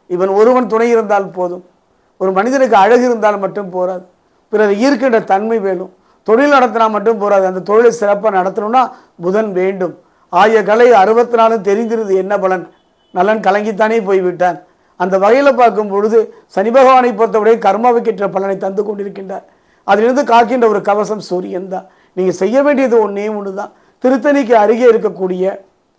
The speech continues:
பாத்தீங்கன்னா பாதசனீஸ்வரர் ஆலயம்னு இருக்குங்க. அந்த ஆலயத்துல இருக்கக்கூடிய சகஸ்ரலிங்கம் என்று சொல்வார்கள். காரணம் சிவ வழிபாடு, சிவ புண்ணியம் இருந்தால் மட்டுமே,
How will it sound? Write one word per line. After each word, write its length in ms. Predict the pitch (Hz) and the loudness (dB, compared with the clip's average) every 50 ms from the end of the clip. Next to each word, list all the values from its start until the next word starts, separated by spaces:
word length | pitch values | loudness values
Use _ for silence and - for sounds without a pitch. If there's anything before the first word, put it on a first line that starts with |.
| _ _ _ _ _ - | _ _ _ _ _ -2
பாத்தீங்கன்னா 340 | 214 214 214 214 226 254 220 185 | -2 0 0 0 -2 -2 0 2
பாதசனீஸ்வரர் 800 | 214 233 262 277 277 220 240 233 226 208 160 202 196 196 190 190 190 | 4 4 6 4 4 2 2 0 -2 -2 -4 -2 0 2 4 4 4
ஆலயம்னு 380 | 196 202 196 196 202 208 196 180 | 2 2 -2 -4 -4 -6 -6 -6
இருக்குங்க. 380 | 170 - 175 170 165 160 160 - _ _ _ _ _ | -6 -8 -8 -8 -8 -12 -16 -20 _ _ _ _ _
அந்த 220 | - 220 214 214 | -4 0 2 4
ஆலயத்துல 560 | 214 220 254 285 302 302 294 208 262 269 262 240 | 6 6 6 6 6 4 2 0 0 0 0 0
இருக்கக்கூடிய 400 | 233 220 220 185 208 208 240 247 233 - | 2 0 -2 -2 -2 0 0 0 0 0
சகஸ்ரலிங்கம் 720 | 202 190 226 226 226 226 226 220 214 208 196 214 202 214 | 0 0 0 0 0 -2 -2 -2 -2 -4 -6 -8 -8 -8
என்று 160 | 208 196 190 | -6 -6 -8
சொல்வார்கள். 540 | 180 - 196 196 202 196 175 180 165 160 160 - _ _ _ _ _ _ _ _ _ _ _ _ _ _ _ _ _ _ | -6 -6 -8 -8 -6 -6 -6 -6 -8 -10 -16 -18 _ _ _ _ _ _ _ _ _ _ _ _ _ _ _ _ _ _
காரணம் 600 | _ - 151 160 185 208 220 220 220 220 214 - - _ _ _ _ | _ -6 -2 -2 0 -2 0 0 -2 -2 -2 -6 -12 _ _ _ _
சிவ 520 | _ - - 226 247 226 277 285 285 277 233 214 - - _ _ _ _ _ _ | _ -8 -4 -4 0 2 4 6 6 4 2 0 -8 -18 _ _ _ _ _ _
வழிபாடு, 600 | 185 185 196 202 208 190 196 185 180 185 170 - _ _ _ _ _ | -4 -2 -2 -2 0 0 0 0 0 -4 -8 -14 _ _ _ _ _
சிவ 360 | _ - - 247 247 254 294 285 | _ -6 -4 -2 2 4 4 2
புண்ணியம் 460 | 208 220 247 247 254 269 269 269 254 | 2 0 -2 -2 0 0 0 0 2
இருந்தால் 380 | 240 226 220 214 220 214 202 196 | 0 0 0 0 0 -2 0 -2
மட்டுமே, 440 | 185 180 - - 196 196 208 240 | -4 -4 -4 -4 -6 -2 0 0